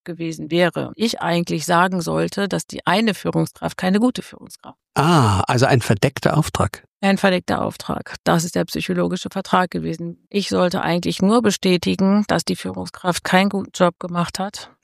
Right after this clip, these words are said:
Speaker 2: Mhm.
Speaker 1: Aber das hab ich natürlich.
Speaker 2: Hochinteressant.
Speaker 1: Das hab ich gelernt. Das war jetzt ein Beispiel davon, wo ich,
Speaker 2: Gutes Beispiel.
Speaker 1: ne, wo ich den psychologischen Vertrag etwas außer Acht gelassen habe. Und das ist ein
Speaker 2: Mhm.
Speaker 1: bisschen das Thema dieser psychologischen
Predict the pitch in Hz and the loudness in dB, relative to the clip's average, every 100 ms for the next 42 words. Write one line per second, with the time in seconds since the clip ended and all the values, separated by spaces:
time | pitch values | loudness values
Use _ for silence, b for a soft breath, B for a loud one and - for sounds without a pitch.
0 | - 117 98 87 101 - _ _ _ _ | 2 4 6 4 2 0 _ _ _ _
1 | _ _ _ _ _ _ _ - 156 151 | _ _ _ _ _ _ _ -8 -6 -6
2 | 202 185 - - 160 160 - 123 131 - | -8 -8 -10 -8 -8 -8 2 2 4 2
3 | 131 123 - 113 - - 208 - 202 - | 2 0 0 -2 0 0 0 2 0 0
4 | - 185 185 185 196 247 - 170 - 170 | -2 0 4 4 4 0 -2 -2 0 0
5 | 175 175 - 180 175 180 180 - 196 170 | 0 -2 0 0 4 4 4 0 -6 -6
6 | 170 - 170 175 - 170 170 - 180 147 | -4 0 0 0 -6 -8 -8 -4 2 4
7 | 131 - 220 - 202 135 185 180 190 180 | 4 4 2 2 0 2 -2 -2 -2 -2
8 | 180 175 175 175 - 170 - 165 175 - | -4 -4 -6 -10 -10 -8 -2 2 2 -2
9 | - _ _ _ _ _ - 180 190 170 | -16 _ _ _ _ _ -2 0 0 0
10 | 180 185 165 - 190 185 - 190 196 190 | 0 0 0 0 0 0 -2 -4 -4 -2
11 | 190 196 104 98 226 202 196 - 233 220 | 0 4 4 4 2 2 0 2 2 4
12 | 190 190 180 170 185 190 180 185 196 | 2 0 -2 -2 -6 -8 -8 -12 -18